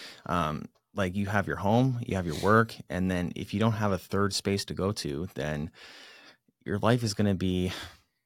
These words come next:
not as great as it could be otherwise, because people need so-, uh, to socialize. They need to see other people. They need to be,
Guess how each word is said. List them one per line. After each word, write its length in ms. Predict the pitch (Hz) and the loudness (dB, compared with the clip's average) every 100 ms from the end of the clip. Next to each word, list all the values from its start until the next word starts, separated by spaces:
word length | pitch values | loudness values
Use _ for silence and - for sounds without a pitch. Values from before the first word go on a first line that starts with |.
| _ _ - | _ _ -12
not 340 | 95 95 101 - | -2 2 2 0
as 120 | 87 | -4
great 280 | 92 92 80 | -2 -2 0
as 120 | 90 | -4
it 60 | 80 | -4
could 160 | 95 | -4
be 140 | 87 85 | 0 0
otherwise, 500 | 80 76 57 67 - | 0 0 0 -2 -4
because 300 | 90 92 - | -4 -4 -2
people 260 | 117 123 | -2 0
need 260 | 95 98 90 | 2 0 0
so-, 180 | - - | -2 -2
uh, 220 | 85 73 | -2 -2
to 140 | 76 87 | -2 -4
socialize. 680 | - 92 - 87 82 85 - | -2 -2 0 0 0 0 -2
They 60 | |
need 160 | 90 90 | -4 -2
to 80 | 78 | -2
see 200 | - 92 | -2 0
other 160 | 78 | -2
people. 300 | - 92 92 | -4 -4 -2
They 120 | 90 | -2
need 80 | 90 | -2
to 80 | - | -4
be, 300 | 80 87 90 | -4 -2 -4